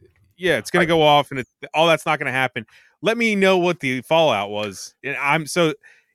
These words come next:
Speaker 1: in a weird way, I'm almost more interested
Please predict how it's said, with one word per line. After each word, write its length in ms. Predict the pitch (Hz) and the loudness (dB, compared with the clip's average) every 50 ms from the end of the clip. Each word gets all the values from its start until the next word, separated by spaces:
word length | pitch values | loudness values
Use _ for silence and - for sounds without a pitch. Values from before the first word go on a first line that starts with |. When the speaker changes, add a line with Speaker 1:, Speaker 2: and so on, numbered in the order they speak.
| _ - | _ -6
Speaker 1:
in 100 | 160 151 | -4 -2
a 60 | 147 | -2
weird 340 | 135 120 131 165 196 208 190 156 | -2 -2 -2 -2 0 0 0 0
way, 180 | 156 147 143 | 0 0 0
I'm 120 | 135 123 127 | 0 0 -2
almost 320 | 127 131 127 123 - - | -2 -4 -4 -6 -8 -8
more 320 | 127 120 117 113 131 147 | -8 -6 -4 -4 -2 -2
interested 640 | 160 170 196 196 - 233 208 - - 247 247 247 220 | -2 -2 -2 -4 -6 -10 -12 -8 -6 -6 -6 -6 -8